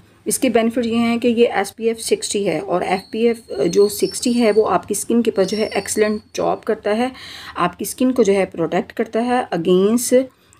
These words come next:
ultraviolet, अ, जो प्रोटेक्शन है वो आपको जो है वो देता है। और उसके साथ साथ जहाँ पे ये एसपीएफ़ सिक्सटी है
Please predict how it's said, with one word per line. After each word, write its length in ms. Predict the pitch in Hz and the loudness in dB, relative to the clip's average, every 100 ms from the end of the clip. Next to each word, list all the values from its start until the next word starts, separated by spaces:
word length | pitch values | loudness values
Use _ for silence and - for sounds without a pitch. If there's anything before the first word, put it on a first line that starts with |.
| 185 | 0
ultraviolet, 600 | 185 214 208 175 190 190 | 2 2 2 2 0 -2
अ, 240 | - 170 | 0 2
जो 180 | 170 185 | 2 0
प्रोटेक्शन 520 | 190 175 175 - 233 | 2 2 0 0 0
है 160 | 226 202 | 2 2
वो 160 | 196 | 2
आपको 360 | - - - 175 | 2 0 -4 -6
जो 120 | 175 | -4
है 140 | 190 180 | -4 0
वो 160 | 208 | 0
देता 280 | 175 - 170 | 0 -2 -4
है। 240 | 196 254 294 - - - | -2 -4 -6 -14 -20 -6
और 220 | 180 175 | 0 2
उसके 300 | 180 226 - | 2 -2 0
साथ 300 | - 233 190 | 2 2 2
साथ 640 | 190 208 190 196 196 214 214 | 2 0 2 2 2 4 4
जहाँ 280 | 202 196 190 | 2 0 2
पे 120 | 208 | 2
ये 180 | 208 - | 2 0
एसपीएफ़ 380 | 190 - 214 202 | -2 -2 0 0
सिक्सटी 460 | - 202 - - 226 | 0 -4 -2 -2 0
है 320 | 226 208 | 2 2